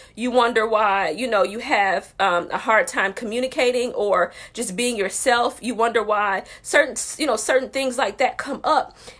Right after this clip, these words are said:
And a lot of times that's from physical, mental, and emotional abuse. If you have experienced that in childhood, more than likely it shaped your personality and who you are today, especially if you've never dealt with it.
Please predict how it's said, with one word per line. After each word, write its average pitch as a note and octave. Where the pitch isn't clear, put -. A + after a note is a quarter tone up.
And A#3
a -
lot C4+
of F#4
times B3
that's A#3
from B3
physical, D4+
mental, A3+
and G#3+
emotional F#3
abuse. A#3+
If G#3+
you C#4
have E4+
experienced B3+
that A#3+
in G#3
childhood, C4
more A3+
than C4
likely A#3
it G#3+
shaped -
your E3
personality A3
and G#3+
who C#4
you A#3
are G3+
today, G3
especially -
if B3+
you've A3+
never G#3
dealt G3+
with C#4+
it. E4